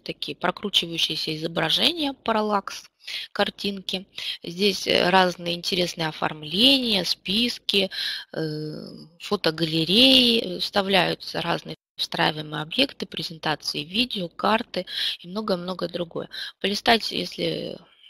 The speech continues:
понажимать ссылочки, посмотреть, как это работает,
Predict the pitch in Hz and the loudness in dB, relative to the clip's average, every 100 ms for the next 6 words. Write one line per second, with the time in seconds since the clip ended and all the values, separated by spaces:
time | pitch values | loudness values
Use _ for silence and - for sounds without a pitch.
0 | - _ _ _ _ _ - - 196 196 | -20 _ _ _ _ _ -12 0 2 4
1 | 214 196 175 - - - - 349 330 - | 6 6 6 2 -2 -4 0 2 4 2
2 | - - - 196 196 247 - 185 - - | -2 -6 -4 -2 2 2 2 0 -2 -2
3 | 190 190 294 311 | -2 0 2 2